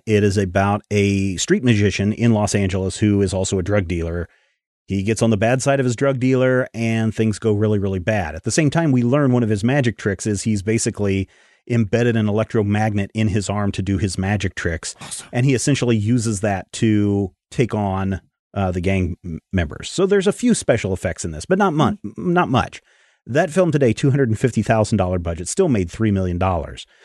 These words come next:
Speaker 1: So it's kind of in that same realm, but even cheaper. Uh, Clerks is even cheaper than
Speaker 2: Mm-hmm.
Speaker 1: this. And Slight is a super small,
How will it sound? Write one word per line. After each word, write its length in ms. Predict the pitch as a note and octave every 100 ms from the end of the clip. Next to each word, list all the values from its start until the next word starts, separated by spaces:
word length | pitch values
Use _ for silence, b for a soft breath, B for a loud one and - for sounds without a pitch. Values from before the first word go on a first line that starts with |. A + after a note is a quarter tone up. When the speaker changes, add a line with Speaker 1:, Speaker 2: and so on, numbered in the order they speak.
| b
Speaker 1:
So 280 | - D3 C3+
it's 220 | C3 C3
kind 260 | - D#3 F3
of 80 | D3+
in 140 | C3+
that 220 | A#2 -
same 680 | - - C3 B2+ A#2+ A#2 A2+ - _ _ _ -
realm, 600 | G#2 A#2+ C3+ G2 F2 G2+
but 180 | G#2 D#3
even 180 | D3
cheaper. 400 | C3 G#3 G3+ F#2+
Uh, 220 | G2+ A#2 A2+
Clerks 320 | - D#3+ -
is 140 | A#2+
even 160 | B2 A2+
cheaper 340 | - G#3 A2 G2
than 160 | A2+
Speaker 2:
Mm-hmm. 60 | A2+
Speaker 1:
this. 240 | E3 F#2 - B2+
And 180 | B2
Slight 380 | A#2 C#3+ E3 D#3+
is 200 | B2 B2
a 100 | A#2+
super 420 | A#2+ - D3 - A#2
small, 600 | - A#2+ A2 G2+ G2